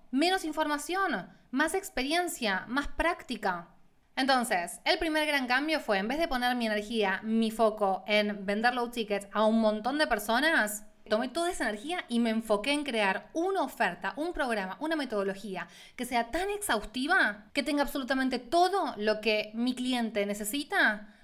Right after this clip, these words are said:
para paso a paso ir avanzando y progresando hacia su transformación final y que cuando termine de trabajar conmigo tenga una identidad diferente, sea otra persona. Ahí es cuando sé que gané.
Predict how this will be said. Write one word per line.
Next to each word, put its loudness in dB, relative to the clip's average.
para 4
paso 2
a 0
paso 0
ir -4
avanzando 0
y -8
progresando 0
hacia -6
su -10
transformación -6
final 0
y -6
que -4
cuando 0
termine -2
de 0
trabajar 0
conmigo -2
tenga 2
una 0
identidad -2
diferente, -2
sea 0
otra 0
persona. 0
Ahí 0
es -4
cuando -2
sé -4
que 4
gané. -2